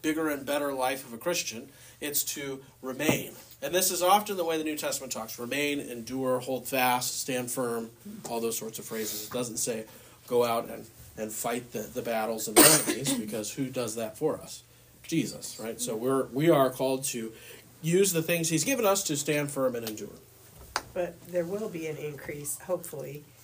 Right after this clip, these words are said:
Speaker 2: in sanctification, right? I mean, as, and it's nothing to do with <coughs> us, but just as we keep going in that circle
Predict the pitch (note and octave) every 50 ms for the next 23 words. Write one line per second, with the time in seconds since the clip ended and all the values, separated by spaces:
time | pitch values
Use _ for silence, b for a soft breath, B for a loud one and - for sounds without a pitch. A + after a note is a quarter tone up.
0 | B B B B B - D#3 D3+ C#3+ - - D3+ D3+ D3+ - D#3 - - C3+ -
1 | - F3+ E3+ E3+ E3+ - - - - - - - - - - E3+ D3+ D3 D3 D3
2 | D3+ D3+ - - - D#3+ D#3 D3 C#3+ C#3 - E3+ E3 D#3+ - - - F3+ F3+ E3+
3 | E3 - - G3 F#3+ G3+ G3+ G#3 G3 F#3 F3 F3 E3+ E3 E3 D#3+ - D#4 B3+ A3
4 | G#3 E3+ C#3+ B2+ - - - - - - B B B B B B B B B B
5 | - - F3 E3+ F3 - - F3+ E3+ E3+ - - - - D#3+ F3+ F3+ F3 F3 E3+
6 | D3+ D#3 - - E3 D#3 - - - - - - - D#3 E3+ E3 D#3+ D#3 D3+ D3+
7 | D3 C#3+ C#3 C#3 C3+ - - - - - A#3+ C4+ C4+ - - C#3 C#3 C3+ C3 D3
8 | D3